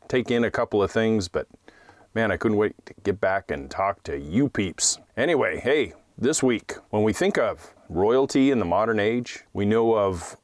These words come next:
always about the Great Britain or England. We always know about the Queen, and, but you know something, and maybe you'll agree with me here. We always see and hear and certainly read about a lot more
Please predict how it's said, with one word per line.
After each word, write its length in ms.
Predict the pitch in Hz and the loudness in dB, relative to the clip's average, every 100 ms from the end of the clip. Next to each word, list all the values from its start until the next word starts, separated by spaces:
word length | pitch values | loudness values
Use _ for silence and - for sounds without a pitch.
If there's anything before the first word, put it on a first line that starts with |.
| - | 0
always 600 | 107 139 120 90 82 - | 2 4 2 0 -2 -4
about 380 | 78 85 82 - | -2 0 0 -2
the 240 | 76 71 - _ | -4 -6 -12 _
Great 260 | - 92 90 | -2 -2 0
Britain 260 | 92 87 90 | -2 -2 -4
or 120 | - | -6
England. 380 | 87 87 87 85 - - - - - | -6 -4 -4 -6 -12 -20 -20 -14 -2
We 80 | 110 | 2
always 260 | 123 98 | 2 2
know 120 | 101 | 0
about 240 | 95 90 85 | 0 0 -2
the 80 | - | -6
Queen, 480 | 98 92 92 92 | -6 -6 -6 -6
and, 180 | 78 71 - _ - | -8 -12 -16 _ -4
but 200 | 92 - | -4 -2
you 60 | |
know 180 | 92 117 | -2 0
something, 420 | - 151 147 185 | 0 -2 0 0
and 100 | 170 | 0
maybe 240 | 98 113 143 | 2 2 2
you'll 200 | 147 139 | 4 4
agree 260 | 107 110 | 2 2
with 180 | 104 98 | 2 2
me 140 | 104 95 | 0 0
here. 240 | 113 151 _ _ | 0 -2 _ _
We 200 | 98 120 - | -2 0 0
always 580 | 131 170 220 254 254 254 | 0 2 2 4 4 4
see 580 | - - 147 156 160 160 | 2 2 2 2 2 0
and 200 | 117 107 | 0 -2
hear 760 | 101 - 135 135 104 82 90 90 _ _ _ | -4 -4 0 2 2 2 0 -2 _ _ _
and 160 | 98 98 | -6 -2
certainly 460 | - 196 - 107 92 | 0 0 0 0 0
read 380 | 82 104 170 | 0 2 2
about 440 | 127 73 73 78 - _ _ | 2 0 0 -2 -6 _ _
a 60 | 87 | -2
lot 260 | 110 135 | 0 0
more 460 | 98 113 101 71 | 0 2 2 -2